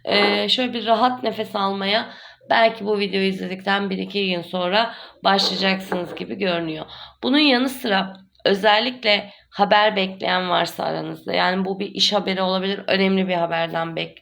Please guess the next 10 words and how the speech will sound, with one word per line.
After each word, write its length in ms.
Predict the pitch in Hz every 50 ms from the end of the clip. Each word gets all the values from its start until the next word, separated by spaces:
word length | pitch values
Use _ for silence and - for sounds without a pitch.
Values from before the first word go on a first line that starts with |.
| _ _
bahsediyorum. 680 | 165 165 165 175 165 - - 165 160 165 156 156 156 156 - - - - - _ _ -
Atama 400 | 196 196 220 226 208 202 202 190
haberi 300 | 202 190 196 196 190 196
olabilir, 540 | 190 190 190 190 190 185 190 196 196 190 - - - - - - - - - -
e, 320 | 190 202 202 196 196 196 190 190 - - _ _ _ _ _ _ _ _ _ _ _ _ _ _ _ _ _ _ _ _ _ _ _ _
evlilik 640 | 151 165 180 180 180 185 185 190 196 214 233 226 -
teklifi 640 | - 220 220 - - 226 - - 240 220 220 - - - - - - - - -
bekliyorsunuzdur. 1000 | 208 214 214 - - 214 220 214 190 - 214 220 208 208 202 190 196 208 202 202 -
Yani 320 | - - - 196 247 247
böyle 340 | 247 254 254 254 - - -